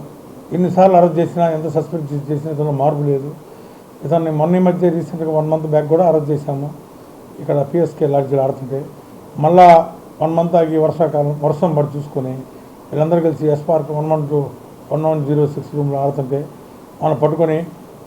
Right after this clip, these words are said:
వాళ్ళ దగ్గర నుంచి లక్ష తొంభై ఆరు వేల నాలుగు వందల రూపాయలు సీజ్ చేయడం జరిగింది.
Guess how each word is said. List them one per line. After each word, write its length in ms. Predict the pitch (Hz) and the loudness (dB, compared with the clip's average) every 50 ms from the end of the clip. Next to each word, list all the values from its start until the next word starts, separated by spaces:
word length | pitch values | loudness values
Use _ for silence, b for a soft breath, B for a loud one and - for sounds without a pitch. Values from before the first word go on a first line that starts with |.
| - - | -4 4
వాళ్ళ 300 | 147 160 160 156 147 160 | 6 6 8 8 6 4
దగ్గర 140 | 151 175 170 160 | 4 4 2 2
నుంచి 220 | 143 170 170 175 - - - - | 0 -2 -4 -4 -4 -8 -6 -2
లక్ష 240 | 151 160 156 - - | -2 -2 0 4 4
తొంభై 380 | 180 165 - 165 160 160 160 160 | 6 6 6 4 2 4 6 6
ఆరు 140 | 156 156 | 6 6
వేల 140 | 151 151 151 | 6 4 4
నాలుగు 240 | 147 147 143 143 143 | 2 2 2 2 2
వందల 120 | 143 143 | 0 0
రూపాయలు 360 | 139 151 156 147 170 160 151 147 | 2 2 2 4 4 4 4 2
సీజ్ 480 | - - - - - 160 151 131 139 | -4 -10 -14 -8 -6 -6 -4 -2 -2
చేయడం 220 | 147 135 135 127 123 | -2 -2 -2 -4 -4
జరిగింది. 360 | 127 135 143 143 139 147 | -4 -2 -2 -2 -4 -6